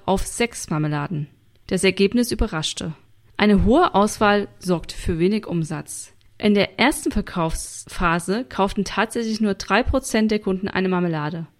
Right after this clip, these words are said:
während der Supermarkt bei einer stark begrenzten Auswahl von sechs Marmeladen dreißig Prozent verkaufte. Er machte somit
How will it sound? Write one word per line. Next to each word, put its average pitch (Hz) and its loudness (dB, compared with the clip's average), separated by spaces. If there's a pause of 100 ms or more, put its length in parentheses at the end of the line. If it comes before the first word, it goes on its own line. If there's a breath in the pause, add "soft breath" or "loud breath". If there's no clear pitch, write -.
(160)
während 240 4
der 202 4
Supermarkt 214 2
bei - 0
einer 185 4
stark - 2
begrenzten - -4
Auswahl 180 0
von 180 2
sechs 180 0
Marmeladen 160 2
dreißig - 0
Prozent 151 -4
verkaufte. - -8 (380)
Er 202 2
machte 226 4
somit 208 2